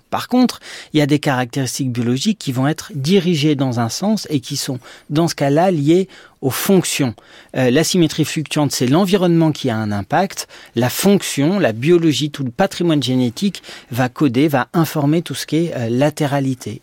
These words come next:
Et le fait d'être droitier ou gaucher, eh ben, c'est quelque chose qui est codé, qui est marqué beaucoup plus, euh, majoritairement dans un sens et qui est visible aussi au niveau du cerveau. Et la vraie question du projet, c'est de faire un lien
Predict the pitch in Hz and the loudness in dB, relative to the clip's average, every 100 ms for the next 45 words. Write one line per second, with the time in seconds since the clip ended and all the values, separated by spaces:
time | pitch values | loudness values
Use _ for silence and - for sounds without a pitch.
0 | - 113 - 165 127 117 123 - 117 - | -6 -6 -2 -2 0 0 -2 -2 -4 -2
1 | 139 120 - - - - 170 143 120 - | -2 -2 -6 -20 -18 -2 0 2 2 2
2 | 170 202 127 120 120 113 127 117 110 151 | 0 0 -2 -4 -4 -4 -4 -4 -6 -4
3 | 143 - 113 127 185 - 131 113 165 208 | -6 -6 -2 2 2 2 -2 2 0 0
4 | - - - - 131 131 127 147 - - | -10 -20 -18 -4 2 2 4 2 0 -2
5 | 170 143 - 120 147 - 147 135 - 147 | -2 -2 -8 -4 -2 2 2 2 -4 -2
6 | 151 131 127 117 123 143 135 127 127 131 | 2 2 2 2 2 2 0 0 0 0
7 | 120 127 117 113 107 - 208 214 - - | 0 0 -2 -4 -4 -2 0 0 -2 -14
8 | - - 139 123 127 113 156 156 190 143 | -20 -4 -2 0 0 2 0 0 2 0
9 | - 180 139 120 143 120 - 131 113 101 | 2 2 2 2 0 0 -2 -4 -4 -10
10 | 92 - - 117 113 110 113 180 220 170 | -18 -20 -12 -4 -2 -2 0 0 2 0
11 | - 160 135 117 - 113 127 208 - 113 | -2 -2 -2 -2 -6 -4 2 2 2 -2
12 | 127 - 151 139 135 139 | -4 -2 0 0 0 0